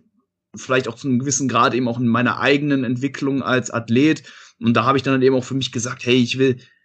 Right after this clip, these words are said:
eigentlich zu jedem Zeitpunkt das Beste irgendwo rausholen. Und das finde ich an sich auch eigentlich ein super Gedanke, aber ich glaub, man steigert sich dann eben auch schnell auf ein, ein gewisses Arbeitspensum oder auch eben auf eine gewisse Herangehensweise,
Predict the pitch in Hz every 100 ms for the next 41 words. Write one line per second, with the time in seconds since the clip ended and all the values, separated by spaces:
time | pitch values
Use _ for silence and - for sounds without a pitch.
0 | _ - 131 135 127 131 143 170 143 -
1 | - 147 - 151 135 - _ - 120 127
2 | 135 135 151 131 139 127 110 101 120 175
3 | - 110 117 147 165 _ _ _ _ _
4 | _ - 123 117 139 139 123 - 127 135
5 | 127 123 127 123 117 117 113 127 117 113
6 | 113 139 151 101 113 117 110 - - -
7 | 117 - 139 131 127 123 110 107 - 113
8 | 135 143 127 127 127 123 113 117 - 131
9 | 135 110 123 123 123 113 - _ _ _
10 | _ 117 123 117 123 139 - 117 - -
11 | 127 151 151 143 - 147 151 143 143 127
12 | 127 107 120 120 113 120 123 131 123 143
13 | - 123 113 127 143 135 135 127 - 123
14 | 131 127 127